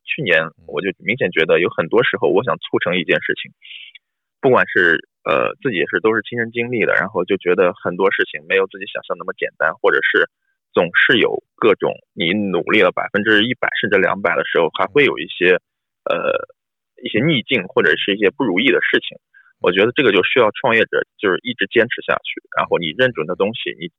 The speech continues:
坚持下去，你看中的东西你就去跟他死磕，你这种精神其实就是很重要，一直得坚持下去。第二个我觉得就是说，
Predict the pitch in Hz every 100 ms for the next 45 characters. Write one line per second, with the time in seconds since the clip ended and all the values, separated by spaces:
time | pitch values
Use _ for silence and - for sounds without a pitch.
0 | _ - 110 - 95 90 - - - 78
1 | - 123 98 90 90 101 - 69 78 90
2 | 87 85 92 104 - - - 95 73 _
3 | - - _ _ - - 98 80 98 107
4 | - - 78 - 80 90 - - - 90
5 | 82 - - _ _ _ - 110 - 82
6 | 82 50 _ - - - 90 92 - -
7 | - - - _ _ _ _ _ - 170
8 | 139 101 85 95 101 98 101 101 - 95
9 | 95